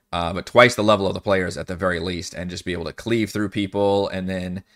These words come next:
um, at that point, you know, may-, maybe not even a chance for a, a firm dialogue session, but for sure just a cool action moment. Um,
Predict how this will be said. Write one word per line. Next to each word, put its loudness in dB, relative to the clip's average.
um, -6
at -6
that 6
point, -4
you -4
know, -4
may-, 0
maybe 4
not 6
even 4
a 0
chance 0
for 0
a, 2
a -2
firm -2
dialogue 4
session, -2
but -2
for -4
sure 2
just -4
a -2
cool -2
action -4
moment. -4
Um, -8